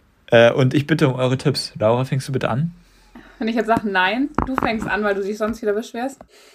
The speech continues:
Speaker 1: Das Ding ist für mich gelaufen und ich tippe jetzt sowieso einen Tipp, den ihr zu ein-, wenn ihr den, wenn ihr <laughs> genauso tippen würdet, ne?
Speaker 2: Okay.
Speaker 1: Dann
Speaker 2: Okay, also ich tippe null zu zwei.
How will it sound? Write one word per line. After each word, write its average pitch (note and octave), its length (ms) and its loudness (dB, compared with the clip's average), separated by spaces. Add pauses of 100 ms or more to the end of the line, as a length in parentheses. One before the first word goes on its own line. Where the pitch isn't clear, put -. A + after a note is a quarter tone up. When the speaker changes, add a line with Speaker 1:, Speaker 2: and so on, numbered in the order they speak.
(300)
Speaker 1:
Das B2 180 0
Ding D3 200 4
ist D3 140 2
für D3+ 80 2
mich D#3 220 4
gelaufen E3+ 720 4 (340)
und C3 140 2
ich C#3 140 0
tippe E3 280 2
jetzt C#3+ 140 6
sowieso C3 260 2
einen C#3 120 2
Tipp, D3 280 2
den A#2+ 180 0
ihr B2 200 0
zu B2+ 260 0
ein-, C#3+ 340 0
wenn B2 100 2
ihr A#2+ 120 2
den, D#3+ 320 6
wenn C3+ 100 4
ihr B2 80 4
<laughs> - 0 -
genauso C3 480 6
tippen C3 240 2
würdet, A2+ 280 -2
ne? B2 180 2 (120)
Speaker 2:
Okay. G#3+ 400 2
Speaker 1:
Dann A2 440 0 (680)
Speaker 2:
Okay, A3 240 2 (720)
also A3 380 4 (100)
ich C4+ 280 -4
tippe A#3+ 640 -4
null G#3+ 280 2
zu - 120 -18
zwei. A#3+ 360 0